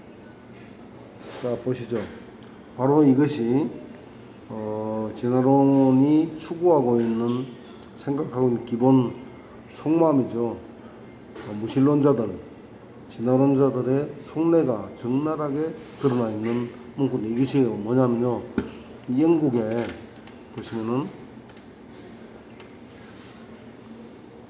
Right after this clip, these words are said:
음, 무신론 광고 전 세계에 확산되고 있는데, 스페인이나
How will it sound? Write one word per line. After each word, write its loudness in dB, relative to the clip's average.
음, -8
무신론 2
광고 2
전 0
세계에 2
확산되고 0
있는데, 0
스페인이나 6